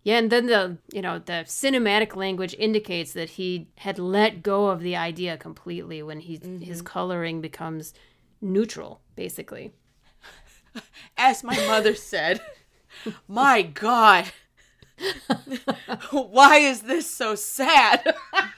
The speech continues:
Speaker 2: <laughs> Because, Mom, it's Star Wars. <laughs> But
Speaker 1: Yeah.
Speaker 2: it's beautiful. It's beautiful, too. You gotta, uh, through all of this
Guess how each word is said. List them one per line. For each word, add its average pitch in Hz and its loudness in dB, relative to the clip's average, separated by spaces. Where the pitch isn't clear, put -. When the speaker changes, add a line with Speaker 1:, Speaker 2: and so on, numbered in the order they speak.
Speaker 2:
<laughs> - -12
Because, 269 -2
Mom, 160 -4
it's 190 -2
Star 311 2
Wars. 208 2
<laughs> 480 -4
But 294 -4
Speaker 1:
Yeah. 285 -4
Speaker 2:
it's 160 -12
beautiful. 240 -8
It's - -20
beautiful, 208 -10
too. 87 -16
You 180 -14
gotta, 220 -2
uh, 196 -8
through 208 -6
all 202 0
of 208 -4
this 170 -8